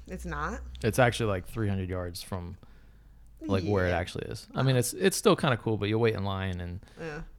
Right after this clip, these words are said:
Speaker 2: it's, like, ten bucks a person.
Speaker 1: So that is not the answer to the
Speaker 2: Just to, like,
Speaker 1: question.
Speaker 2: s-,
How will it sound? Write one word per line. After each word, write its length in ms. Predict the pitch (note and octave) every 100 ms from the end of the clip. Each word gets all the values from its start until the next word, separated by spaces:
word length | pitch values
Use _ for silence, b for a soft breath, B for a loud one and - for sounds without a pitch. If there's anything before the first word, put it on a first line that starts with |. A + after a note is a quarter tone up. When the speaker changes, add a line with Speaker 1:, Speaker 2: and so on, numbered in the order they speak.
| -
Speaker 2:
it's, 140 | -
like, 120 | G2+ -
ten 120 | G2
bucks 180 | F2+ -
a 40 |
person. 380 | - F2+ E2+ F#2
Speaker 1:
So 100 | F3+
that 220 | F3 F3
is 140 | F3 E3
not 400 | F3+ F3 D3 -
the 140 | D#3+
answer 280 | D#3 D3 D#3
to 120 | D3 D#3+
the 120 | G2
Speaker 2:
Just 340 | G3 G3 G#2
to, 60 | G2+
like, 140 | - -
Speaker 1:
question. 180 |
Speaker 2:
s-, 40 | D#4+